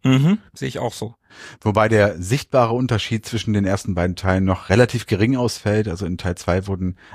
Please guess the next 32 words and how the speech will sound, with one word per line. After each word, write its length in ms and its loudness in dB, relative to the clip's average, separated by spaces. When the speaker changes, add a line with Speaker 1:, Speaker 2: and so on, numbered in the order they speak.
Speaker 2:
einige 260 4
Dinge 200 4
verbessert 460 2
und 120 -4
vereinfacht. 640 -4
Optisch 480 -4
wirkt 240 -2
auch 140 -2
alles 240 0
so 80 0
ein 80 4
bisschen 300 0
arcadiger 800 2
und 220 -2
die 40 -4
Umgebungen 600 0
haben 240 0
mehr 140 0
Abwechslung. 760 2
Es 140 -16
gibt 200 -8
auch 160 -6
Wetterelemente, 840 2
es 180 0
gibt 380 -12
mehr 120 0
Hindernisse 560 0
und 300 -2
ein 80 -14
bisschen 260 -6
schlauere 440 4
Gegner. 420 2